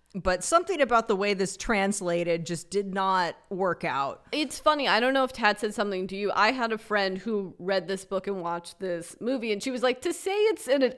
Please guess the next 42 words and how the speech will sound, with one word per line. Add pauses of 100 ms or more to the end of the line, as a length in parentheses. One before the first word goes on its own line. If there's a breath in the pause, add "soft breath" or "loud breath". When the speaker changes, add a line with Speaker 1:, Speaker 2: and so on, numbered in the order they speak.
(100)
Speaker 2:
adaptation
of
the
book
is
a
stretch."
So
I
think
Sam
Esmail
took,
uh,
a
lot
of
liberties
when
he
adapted
this.
So (320 loud breath)
for
those
who
don't
know, (440 loud breath)
the
movie
is
about
a
family's
getaway
to
a
luxurious
rental
home
takes
an